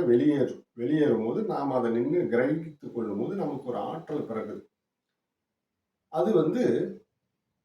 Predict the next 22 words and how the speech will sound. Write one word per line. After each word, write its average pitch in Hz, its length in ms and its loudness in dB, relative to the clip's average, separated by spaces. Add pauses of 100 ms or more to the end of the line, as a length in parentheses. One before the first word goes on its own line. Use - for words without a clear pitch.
(1800)
செயல் 185 300 4
வடிவத்துல 156 500 6
இருக்கிற 123 280 2
ஒரு 180 140 2
விஷயம். - 360 -4 (320)
அதையும் 214 400 2
தாண்டி 156 400 0 (760)
மனதின் 202 460 2
ஆற்றலால 131 560 -4 (580)
நாம 165 260 -2
அங்க 143 200 0
நேர்மறை 170 560 0
ஆற்றலை 127 380 -2 (300)
செலுத்தி 156 540 -2 (1120)
கடவுளை 156 380 0
வந்து 117 220 -2
நம்ம 113 240 -4
வந்து 107 200 -6
மனதார 117 540 -2 (160)
பிரார்த்தனை 147 480 -6
செய்றோம். 202 460 -4 (420)
நம்முடைய 156 380 -2